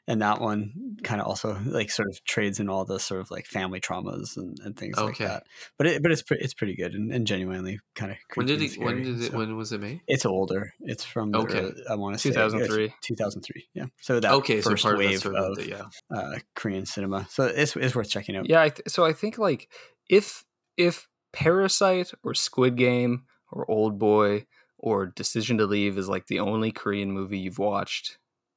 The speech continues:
Speaker 3: or Korean story that you've, you've consumed in recent years, I feel like there's a few different avenues you can go.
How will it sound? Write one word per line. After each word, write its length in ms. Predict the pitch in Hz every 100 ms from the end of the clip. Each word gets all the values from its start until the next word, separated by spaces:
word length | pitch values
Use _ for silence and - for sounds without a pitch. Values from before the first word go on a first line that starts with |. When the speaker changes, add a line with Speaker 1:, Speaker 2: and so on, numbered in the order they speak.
| -
Speaker 3:
or 80 | -
Korean 400 | - 104 101 - -
story 800 | - - 123 101 98 98 - - _ _ _ _ -
that 200 | 120 98
you've, 300 | 98 95 -
you've 240 | - 98 -
consumed 420 | 104 - 101 98
in 60 |
recent 300 | 101 101 104
years, 360 | 101 101 98 - - - -
I 60 | -
feel 140 | 139
like 120 | 131
there's 120 | 131
a 60 | 113
few 220 | - 120
different 420 | 110 110 - 107 - -
avenues 500 | 98 101 101 101 101
you 60 |
can 80 | 98
go. 300 | 101 98 113